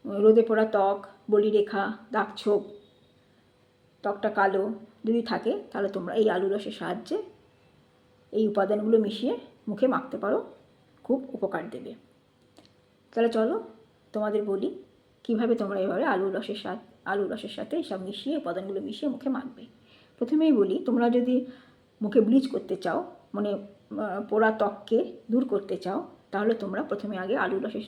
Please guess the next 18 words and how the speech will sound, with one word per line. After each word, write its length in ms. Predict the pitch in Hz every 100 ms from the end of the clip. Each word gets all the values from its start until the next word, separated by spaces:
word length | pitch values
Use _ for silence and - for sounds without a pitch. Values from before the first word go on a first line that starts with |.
| 220
দিয়ে 220 | 233 392 -
ব্লিচটা 380 | 208 226 - 254
করে 200 | 254 151
নেবে, 160 | 277
পরিষ্কার 360 | 220 226 214 196
করে 160 | 160 156
নেবে। 220 | - - - - - -
প্রথমে 260 | 226 254 226
আলুর 240 | 202 226
রসটা 220 | 220 240
করবে, 320 | 226 208 214 415 - - - - - -
আলুর 240 | - 208 214
রসটাকে, 420 | 214 - 214 220 220 - - - -
উম, 280 | - 214 208
গ্রেটারে 380 | 214 214 214
ঝিরিঝিরি 380 | 220 226 214 220
করে 240 | 220 214 214
নেবে, 220 | 233